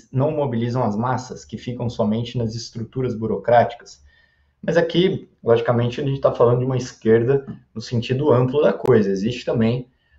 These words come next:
a esquerda do regime político, a esquerda burguesa, né? Nós não estamos falando apenas, quando a gente fala esquerda, nós não estamos falando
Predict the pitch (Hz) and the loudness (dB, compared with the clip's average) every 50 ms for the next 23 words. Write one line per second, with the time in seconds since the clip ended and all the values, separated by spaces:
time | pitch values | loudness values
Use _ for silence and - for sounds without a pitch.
0 | _ _ 104 104 104 - - - - 110 107 107 110 117 131 143 143 139 123 120 | _ _ 0 0 0 -2 -4 -2 4 4 6 6 6 4 6 8 8 8 6 4
1 | 117 113 117 104 95 107 104 104 101 - - 131 117 117 104 - - 92 - - | 4 2 2 2 2 2 2 0 0 -2 -4 -2 -2 -2 -2 -4 -6 -8 -8 -8
2 | - - 208 202 104 107 127 135 113 104 98 101 107 117 117 110 98 92 87 85 | -8 -6 -4 -4 -2 -2 -2 -4 -4 -2 0 2 4 4 4 4 2 0 -4 -12
3 | - _ _ _ _ - 104 98 98 - _ _ _ - _ _ _ _ 101 98 | -16 _ _ _ _ -10 -8 -8 -10 -12 _ _ _ -20 _ _ _ _ -4 -4
4 | 104 101 - 113 117 - - 131 120 110 107 110 110 98 - - - 107 107 117 | -4 -2 -2 -2 -2 0 2 2 4 4 4 2 0 0 -2 -2 -4 -4 -2 -2
5 | 113 110 - - - _ _ _ _ - 104 104 104 104 - - 104 104 98 - | -4 -6 -8 -14 -20 _ _ _ _ -4 -2 0 0 0 2 0 0 0 0 -4
6 | - - 110 110 113 127 131 139 139 131 - - 123 123 120 - 131 117 110 113 | -4 0 2 2 2 2 0 0 0 -2 -2 -4 -6 -6 -2 0 2 2 2 2
7 | 117 123 123 123 123 | 0 0 -2 -4 -6